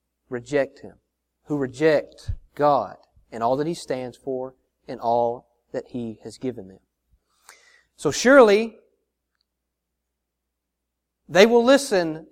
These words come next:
to the man who has come to save them, right? Who has come to help them, to show them the way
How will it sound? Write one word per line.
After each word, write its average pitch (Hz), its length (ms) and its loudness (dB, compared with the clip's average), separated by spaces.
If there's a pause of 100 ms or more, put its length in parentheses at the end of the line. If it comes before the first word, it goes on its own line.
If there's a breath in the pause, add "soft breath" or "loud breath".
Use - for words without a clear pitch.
to 175 320 4
the 165 120 -2
man 175 500 2
who 175 120 -2
has 170 200 -2
come 170 400 0
to - 120 -6
save 175 420 2
them, 110 220 -10
right? 127 280 0
Who 131 100 -8
has 117 120 -6
come 131 260 -6
to 123 60 -16
help 175 340 0
them, 170 300 -6 (680)
to 131 640 -4 (320)
show 190 540 6
them 190 640 0
the 151 80 0
way 180 460 6